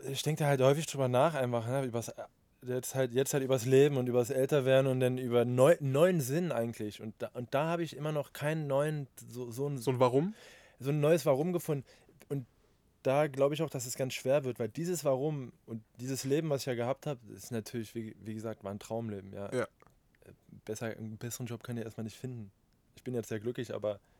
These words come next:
Speaker 1: das ist natürlich jetzt schwer.
Speaker 2: Ha-, hast du dich währenddessen mit,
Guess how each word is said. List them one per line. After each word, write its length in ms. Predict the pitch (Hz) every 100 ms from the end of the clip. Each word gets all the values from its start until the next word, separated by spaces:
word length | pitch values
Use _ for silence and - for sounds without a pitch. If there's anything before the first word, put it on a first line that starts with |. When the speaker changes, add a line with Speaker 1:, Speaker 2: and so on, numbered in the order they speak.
| _ _ _ -
Speaker 1:
das 100 | -
ist 20 |
natürlich 280 | 113 120 110
jetzt 180 | 110
schwer. 320 | - 120 113 107 110 - -
Speaker 2:
Ha-, 80 | -
hast 240 | - 151 180
du 80 |
dich 260 | 170 180 -
währenddessen 680 | 143 151 156 156 175 202 190
mit, 240 | 151 -